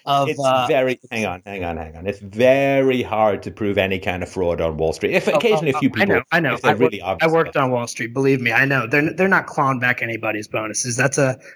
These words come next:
Speaker 1: that's a fig leaf, but that's, you know, kind of another, another subject, uh, entirely. Um,
Speaker 2: Yeah, I mean, if they clawed back bonuses for fraud on Wall Street, wouldn't there be no Wall Street? Anyway, that's a topic for another time.
Speaker 1: <laughs>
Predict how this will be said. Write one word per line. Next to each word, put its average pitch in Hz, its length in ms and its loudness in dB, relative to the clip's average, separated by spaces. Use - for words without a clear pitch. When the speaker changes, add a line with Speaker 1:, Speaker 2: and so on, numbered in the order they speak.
Speaker 1:
that's 156 220 2
a 147 80 4
fig - 380 -2
leaf, 117 340 -4
but - 120 -6
that's, - 640 -4
you 131 80 -4
know, 120 100 2
kind 135 220 2
of 120 60 2
another, 127 460 4
another 131 240 2
subject, 117 600 -6
uh, 110 320 -4
entirely. 113 680 0
Um, 123 680 2
Speaker 2:
Yeah, 110 120 -12
I 117 60 -20
mean, 131 100 -10
if 131 100 -4
they 147 100 4
clawed 165 340 0
back 123 260 2
bonuses 131 480 2
for 120 120 -4
fraud 127 340 2
on 104 120 2
Wall 123 180 4
Street, 104 340 -2
wouldn't 113 260 0
there 101 140 4
be 98 140 -6
no 87 180 0
Wall 95 220 0
Street? - 160 -6
Anyway, 78 180 -6
that's 76 160 -10
a 85 60 -4
topic - 260 -2
for - 80 -2
another 180 280 2
time. - 320 -4
Speaker 1:
<laughs> - 40 -20